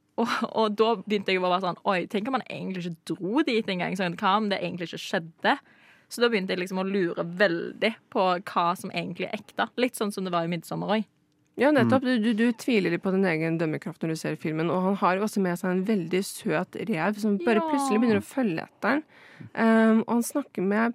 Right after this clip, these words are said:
Speaker 2: personer som egentlig er døde, ehm, og d-, om tilliten hans og hans lojalitet blir veldig satt på prøve. Men det er sånn som det Ludvig sier, jeg tenker også det overordnede temaet her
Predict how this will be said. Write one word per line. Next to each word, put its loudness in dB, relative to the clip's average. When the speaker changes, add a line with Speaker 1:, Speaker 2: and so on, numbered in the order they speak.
Speaker 2:
personer -2
som -8
egentlig -4
er -4
døde, 2
ehm, 4
og 2
d-, -8
om 4
tilliten -2
hans -2
og -4
hans -2
lojalitet -2
blir -4
veldig -2
satt -12
på -6
prøve. -2
Men 6
det 4
er 2
sånn -2
som 2
det 2
Ludvig -2
sier, 0
jeg 0
tenker -2
også -4
det -2
overordnede -2
temaet -8
her -2